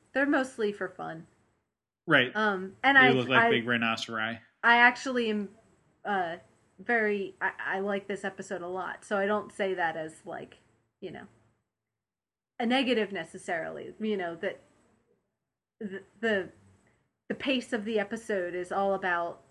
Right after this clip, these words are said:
Speaker 1: throwing the Doctor and Martha together, and that means throwing a lot of stuff at them. So
Speaker 2: Right.
Speaker 1: it's, they have the Judoon that are chasing them.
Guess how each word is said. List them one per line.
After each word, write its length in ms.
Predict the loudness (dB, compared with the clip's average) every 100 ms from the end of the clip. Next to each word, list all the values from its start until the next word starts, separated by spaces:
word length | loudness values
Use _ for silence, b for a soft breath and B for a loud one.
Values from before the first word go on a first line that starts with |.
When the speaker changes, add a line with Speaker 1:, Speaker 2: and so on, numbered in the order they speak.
| _ _
Speaker 1:
throwing 480 | -2 2 2 2 0
the 80 | 2
Doctor 360 | 2 0 -2
and 100 | -2
Martha 280 | -2 -4 -6
together, 460 | -8 -2 0 0 -2
and 160 | 0
that 180 | 0 0
means 420 | 0 -2 -4 -8 -14 -6
throwing 420 | 0 2 2 2
a 120 | 0
lot 240 | 2 2
of 120 | 0 -6
stuff 300 | -6 -6 -6
at 180 | -10 -12
them. 260 | -14 -12 -16
So 440 | -4 -2 -2 -6
Speaker 2:
Right. 260 | 0 2 2 -6 _ -6
Speaker 1:
it's, 320 | -6 -6 -20 _ _ _ _ -4
they 80 | 0
have 320 | 2 0 -2
the 80 | -8
Judoon 720 | -4 -6 -2 0 0 0 -2
that 120 | 0 -2
are 80 |
chasing 480 | -2 -2 -2 -2 -4
them. 360 | -4 -4 -6